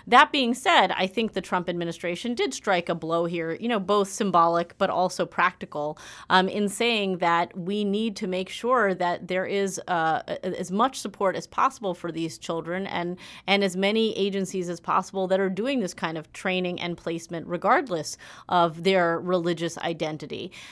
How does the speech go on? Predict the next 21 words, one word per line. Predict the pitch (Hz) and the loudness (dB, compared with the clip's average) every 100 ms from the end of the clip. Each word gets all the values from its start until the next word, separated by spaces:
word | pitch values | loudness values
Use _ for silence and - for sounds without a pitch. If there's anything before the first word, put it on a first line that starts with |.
| - | 0
And | - 285 | 2 2
I | - 285 | 2 0
have | 294 494 | 2 -2
to | - | -2
say | - 233 | -2 0
what, | 214 202 214 - | 2 2 0 -4
what | 196 214 | -6 -2
has | 226 247 | -2 0
annoyed | 202 202 262 320 320 | 0 0 2 2 2
me | 226 190 | 0 -2
so | 185 - 269 | -2 0 2
much | 311 208 202 - | 4 2 2 -2
about | 180 160 | -2 -2
this | 165 160 | -4 -8
debate | - 175 180 165 | -8 -6 -4 -4
is | - 175 | -6 -4
I | - 277 | 0 0
think | 349 294 285 - | 0 -4 -4 -2
that | 180 170 - | 0 0 -2
looking | 185 220 254 214 | -8 -6 -4 -4
back | 175 165 180 | -2 0 0